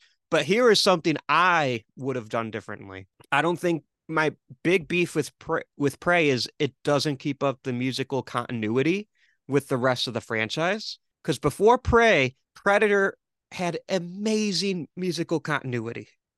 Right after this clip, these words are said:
The only ones that didn't were the Alien versus Predator movie, and they didn't have musical continuity with the Alien franchise either. So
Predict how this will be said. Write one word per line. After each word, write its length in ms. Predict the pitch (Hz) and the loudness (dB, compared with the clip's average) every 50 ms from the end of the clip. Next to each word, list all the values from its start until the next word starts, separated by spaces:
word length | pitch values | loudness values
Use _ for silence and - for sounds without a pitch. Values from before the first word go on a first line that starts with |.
| _ - | _ -14
The 200 | - 165 139 151 | -4 0 2 4
only 160 | 147 175 185 | 6 6 8
ones 240 | 190 202 202 185 151 | 8 6 6 4 4
that 160 | 180 160 139 - _ _ _ _ - 156 127 | 2 2 2 0 _ _ _ _ -12 -8 -2
didn't 360 | 156 165 170 175 170 160 - | 0 0 2 2 2 0 0
were 160 | 151 147 143 | 0 0 0
the 160 | 123 135 - | 0 0 0
Alien 420 | 135 156 160 165 170 160 151 135 117 | 0 0 0 0 0 0 -2 -2 -4
versus 300 | 123 127 113 - 131 - | -4 -6 -6 -6 -10 -10
Predator 400 | - - 131 123 117 107 117 110 | -4 -2 -2 -2 -2 -2 -2 -4
movie, 360 | 107 104 104 101 101 101 101 - - - - - _ _ - | -4 -6 -6 -8 -8 -10 -10 -12 -20 -20 -20 -20 _ _ 2
and 360 | 151 156 156 147 139 135 - - _ - | 2 4 4 4 0 -2 -6 -10 _ -6
they 180 | 156 160 170 170 | 0 2 2 4
didn't 160 | 190 185 185 | 4 4 4
have 240 | 190 180 175 147 143 | 4 2 2 2 2
musical 420 | 165 170 165 156 165 160 165 160 | 2 2 2 2 0 0 -2 -2
continuity 520 | - 165 151 156 156 156 156 147 151 147 | -2 -2 -4 -2 -2 -2 -2 0 0 -2
with 180 | 139 131 135 - | -2 -2 -4 -4
the 160 | 147 127 123 | -2 -2 -2
Alien 280 | 151 151 151 147 135 117 | -2 -2 -2 -4 -4 -6
franchise 500 | - 147 131 131 120 - 127 123 110 127 | -6 -6 -6 -6 -6 -4 -4 -4 -4 -4
either. 240 | 135 127 107 - - _ _ _ _ _ _ _ - | -6 -6 -6 -10 -16 _ _ _ _ _ _ _ -16
So 460 | - - - 151 143 135 127 120 | -8 -4 0 2 2 2 2 0